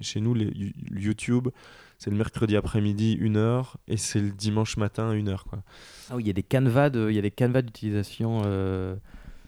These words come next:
Speaker 1: Bah,
Speaker 2: de
Speaker 1: c'est
Speaker 2: consommation, euh, des médias, en fait.
Speaker 1: c'est, bah ouais, parce qu'ils n'ont pas encore de, ils n'ont pas de smartphone et ils n'ont pas de, d'ordi. Ils sont encore petits, ils ont six et neuf ans. Mais, euh,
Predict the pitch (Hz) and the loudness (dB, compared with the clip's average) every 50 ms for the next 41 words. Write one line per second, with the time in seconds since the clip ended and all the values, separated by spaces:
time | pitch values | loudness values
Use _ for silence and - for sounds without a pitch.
0 | - - 113 120 113 - 123 135 131 123 117 107 101 - - 123 117 113 110 107 | 6 10 10 10 10 10 8 8 8 6 6 4 2 2 0 2 2 4 4 4
1 | 101 98 98 98 95 95 92 92 92 92 - - 92 95 92 - 107 131 131 - | 2 2 0 -2 -2 -4 -4 -6 -8 -6 -2 0 0 0 2 0 0 -2 -2 -4
2 | - 92 - - - - - - - - - - - - - - - - - - | -6 -8 -8 -12 -20 -18 -12 -8 -8 -6 -6 -6 -6 -6 -6 -8 -8 0 6 8
3 | 117 104 117 139 147 135 131 - 127 113 107 107 101 98 117 110 107 - - 113 | 10 12 12 12 12 10 8 4 4 4 4 4 6 6 6 6 6 6 6 6
4 | 113 110 104 98 95 - 98 101 98 - 107 - 113 110 113 - - - 135 127 | 6 6 4 4 4 4 4 4 4 4 4 4 2 0 -2 -2 -2 0 2 4
5 | 120 110 104 101 98 98 92 - 104 95 101 98 90 92 95 95 95 95 104 98 | 4 4 4 4 2 2 2 2 0 2 2 2 2 2 2 4 2 2 2 2
6 | 95 101 101 101 98 95 - - - - - - - - - - - - 104 95 | 2 2 4 4 2 2 0 -2 -4 -6 -6 -8 -8 -8 -8 -8 -8 -6 -6 -6
7 | 92 104 101 101 107 101 - 120 113 - - 123 101 95 92 95 95 95 92 - | -6 -6 -4 -4 -4 -4 -2 -4 -4 -2 -4 -4 -2 -4 -4 -4 -4 -4 -4 -4
8 | - - 107 - 107 101 98 95 98 104 104 - - - - - - - - - | -2 -2 -2 0 0 0 0 0 0 -2 -4 -4 -8 -14 -18 -18 -18 -18 -20 -20
9 | - - - _ _ _ - 98 104 104 101 98 98 98 95 95 92 92 92 92 | -20 -20 -20 _ _ _ -2 2 4 6 8 8 8 8 8 8 8 6 6 6
10 | 92 | 4